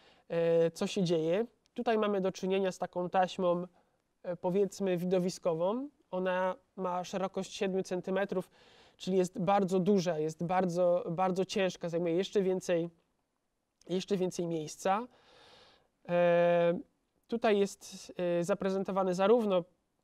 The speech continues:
projektor współczesny, czyli cyfrowy, z którego szwedzki kinooperator pokazuje do tego anglojęzycznego filmu szwedzkie napisy,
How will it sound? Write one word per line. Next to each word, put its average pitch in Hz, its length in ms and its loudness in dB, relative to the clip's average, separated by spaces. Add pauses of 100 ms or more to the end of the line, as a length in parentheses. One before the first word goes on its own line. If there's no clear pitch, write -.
(200)
projektor 196 420 2
współczesny, 196 880 -2 (100)
czyli 190 240 -2
cyfrowy, 190 760 0 (300)
z - 100 -20
którego 175 560 2
szwedzki - 380 -6
kinooperator 185 720 0 (480)
pokazuje 190 360 2
do 185 120 2
tego 180 200 -2
anglojęzycznego 175 680 -2
filmu 165 680 -2
szwedzkie - 400 -6
napisy, 190 580 0